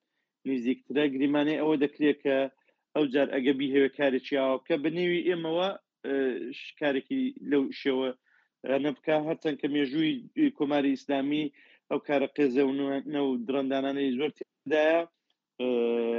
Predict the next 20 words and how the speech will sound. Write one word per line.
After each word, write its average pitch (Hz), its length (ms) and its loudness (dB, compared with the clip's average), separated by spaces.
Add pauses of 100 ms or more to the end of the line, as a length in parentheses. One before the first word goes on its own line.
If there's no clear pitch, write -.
(200)
لە 120 160 -2
کارنامەی 139 640 -6
ڕەشی 151 360 -4
کۆماری 135 400 -4
ئیسلامیدا 127 600 -4
هێرش 123 340 -4
بۆ 120 100 -6
سەر 131 180 -8
خەڵکی 127 320 -4 (520)
سیڤیل - 360 -6
و 123 120 4 (560)
خەڵکی 143 300 0
مەدەنیش، 139 600 0
ئە، 135 220 0 (240)
هەمیشە - 380 -2
هەبووە 143 380 -2 (260)
و 123 80 -2 (340)
کاتێک 160 400 -2
کە - 120 -6
ویستویەتی 127 640 -2